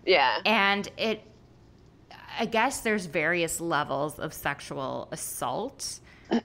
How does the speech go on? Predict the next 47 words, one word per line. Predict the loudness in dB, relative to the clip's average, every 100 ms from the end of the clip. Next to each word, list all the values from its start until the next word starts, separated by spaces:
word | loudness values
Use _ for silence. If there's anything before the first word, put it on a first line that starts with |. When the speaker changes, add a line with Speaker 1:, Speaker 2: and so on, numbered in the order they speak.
| 8
Speaker 2:
don't | 8 8 8
Speaker 1:
Yeah. | 8 8
Speaker 2:
know | 4 0
where | 0 0 0
this | -2 -6 -6
falls, | -2 0 0 0 -4
but | -2 2 2 2
I | 0 -2
think | -4 -4 -4 -4
the | -6
whole | -2 -4
T | -4 -6 -6
M | -6
Z | -6 -4 0
article | 0 0 0 0
about | 0 -2 -4
him | -8 -8
potentially | -8 -8 -6 -4
going | -4 -4
to | -6
prison | -4 -4 -4 -6
for | -8
three | -8 -6
to | -4 -2
eleven | -4 -4 -8
years, | -4 -4 -4 -8 -14 -20 -20 -20 -10 0
I | 4
don't | 4 2 -2
think | -6 -4 0
that's | 0 0 -4 -12 -12 -4 4
accurate | 4 4 0 2 2 0 -4 -20 -20 -20 -20
for | 0 8
Speaker 1:
Like, | 10 8 6 4
men | 6 8
Speaker 2:
what | 8
Speaker 1:
have | 8
gotten | 6 6
Speaker 2:
he |
did. | 4
Speaker 1:
less | 2 2 -4
for | -4
rape. | 0 -2 -2 -10 -8 2
Like, | 2 4
that | 6 8 8
would | 2 0 0
be | 8
Speaker 2:
Right. | 8 8 6 0